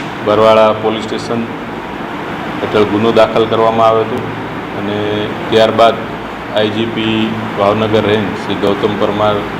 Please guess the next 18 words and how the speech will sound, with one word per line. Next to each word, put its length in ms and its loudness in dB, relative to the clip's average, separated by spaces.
સાહેબના 360 -2
માર્ગદર્શન 580 2
હેઠળ 320 0
બોટાદ 360 2
જિલ્લાની 600 0
સાયબર 420 2
ટીમ 240 2
દ્વારા 320 2
આ 60 0
ગુનાની 580 -2
ખૂબ 280 -2
જ 40 4
ઝીણવટભરી 580 -2
રીતે 400 0
તપાસ 340 2
શરૂ 80 -2
કરવામાં 500 -4
આવી. 140 -6